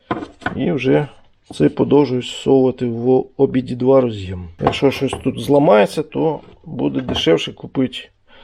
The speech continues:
наступний перехідник, ніж купляти нову V C I-ку. Ось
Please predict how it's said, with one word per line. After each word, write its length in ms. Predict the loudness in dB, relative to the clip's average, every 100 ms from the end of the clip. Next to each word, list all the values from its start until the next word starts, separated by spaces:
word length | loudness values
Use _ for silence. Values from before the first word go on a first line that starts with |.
| -20 -6
наступний 460 | -4 0 0 2 0
перехідник, 880 | 0 -2 -2 -4 -2 -2 -2 -8 -6
ніж 420 | -4 -2 -4 -6 -8 -12
купляти 540 | -16 -2 0 0 -4 -20 _ _ _ _ -8
нову 400 | 0 2 2 0
V 80 |
C 260 | -4 -6 -4
I-ку. 300 | -4 -4 -4 -6 -8 -14 -14 -20 -2
Ось 380 | 0 0 -4